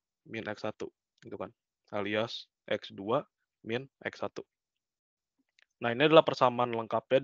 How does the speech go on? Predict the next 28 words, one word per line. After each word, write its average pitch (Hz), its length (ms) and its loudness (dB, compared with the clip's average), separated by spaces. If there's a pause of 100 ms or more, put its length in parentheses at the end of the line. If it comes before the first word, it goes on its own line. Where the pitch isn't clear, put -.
dari 135 240 -2 (560)
fungsi 123 320 -4
itu. 123 180 -4 (1700)
Dan 127 360 8
kalau 127 240 6
misalnya 127 720 4 (240)
ini 135 160 -4
kan 160 160 2
belum 139 80 0
selesai, 120 320 0
lo 123 160 2
harus 131 160 -4
ubah 120 160 0
lagi 120 400 -2 (200)
X-nya 131 440 -6
biar 123 320 -2
ada 117 160 -2
kurung 117 240 -12
sikunya 117 320 -8
dan 110 160 -8
setelah, 107 240 -10
seterusnya 104 400 -10
gitu 98 160 -14
kan. 95 160 -12 (400)
Lo 160 160 -2
tinggal 139 240 6
cari 135 320 4 (160)
angka 131 240 2